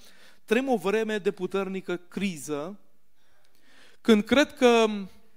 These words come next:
dragostea este cenușăreasa bisericilor noastre. Cea mai mare criză pe care o trăiește astăzi umanitatea nu-i criza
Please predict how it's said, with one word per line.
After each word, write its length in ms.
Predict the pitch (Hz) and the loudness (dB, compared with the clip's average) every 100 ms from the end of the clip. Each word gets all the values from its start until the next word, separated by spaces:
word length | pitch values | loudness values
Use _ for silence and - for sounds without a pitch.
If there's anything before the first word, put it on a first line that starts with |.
| - - - - - - - - - - - | -20 -20 -20 -20 -20 -20 -20 -20 -20 -20 -20
dragostea 920 | 151 185 247 175 160 - 147 156 196 - - - - - - - - - - - - - - | -6 -4 -2 -4 -8 -8 -10 -10 -10 -16 -20 -20 -20 -20 -20 -20 -20 -20 -20 -20 -20 -20 -20
este 720 | 160 165 208 - 202 196 190 - | -10 -4 -2 -2 -2 0 -4 -8
cenușăreasa 720 | - 214 202 - 196 226 208 | -4 -4 -2 -4 -4 -4 -6
bisericilor 680 | 180 180 196 180 - 170 151 | -8 -6 -6 -6 -8 -8 -8
noastre. 480 | 147 135 - - - - - - - - - - - - - - - - - - - - - - | -12 -14 -14 -16 -20 -20 -20 -20 -20 -20 -20 -20 -20 -20 -20 -20 -20 -20 -20 -20 -20 -20 -20 -6
Cea 160 | - 220 | 4 6
mai 100 | 226 | 6
mare 220 | 254 220 | 8 6
criză 340 | 233 285 254 | 6 4 4
pe 100 | 220 | 4
care 160 | 214 208 | 4 4
o 80 | 202 | 4
trăiește 340 | 220 254 233 | 0 0 2
astăzi 300 | 233 214 196 | 2 0 -2
umanitatea 600 | 202 196 196 247 247 220 | 0 0 2 -2 0 -2
nu-i 160 | 233 233 | -2 -6
criza 640 | 233 226 214 214 208 | -6 -4 0 0 0